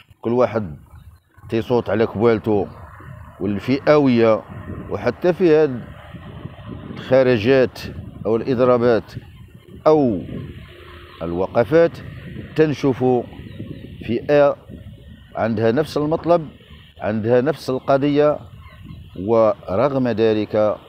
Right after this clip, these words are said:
تنظم وقفات واحتجاجات بتواريخ مختلفة، لأن الأنانية المفرطة هي التي ضيعت الحقوق. قلنا لكم عامين هذه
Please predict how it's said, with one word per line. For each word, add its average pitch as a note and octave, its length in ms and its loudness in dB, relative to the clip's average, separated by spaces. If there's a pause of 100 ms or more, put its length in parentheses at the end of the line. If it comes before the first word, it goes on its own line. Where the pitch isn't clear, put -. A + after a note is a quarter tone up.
تنظم G2+ 800 -4 (280)
وقفات G#2 800 -4 (300)
واحتجاجات F#2+ 1000 -4 (300)
بتواريخ F#2+ 760 -4 (840)
مختلفة، F#2 720 -8 (560)
لأن B2+ 720 -2
الأنانية A2+ 680 0
المفرطة G#2 680 -4 (320)
هي G#2+ 260 -4
التي F#2 520 -6 (160)
ضيعت E2 520 -8 (440)
الحقوق. C#2+ 600 -12 (840)
قلنا C#3+ 260 -2
لكم A2 560 -4 (260)
عامين G2+ 440 -2
هذه G#2 440 -2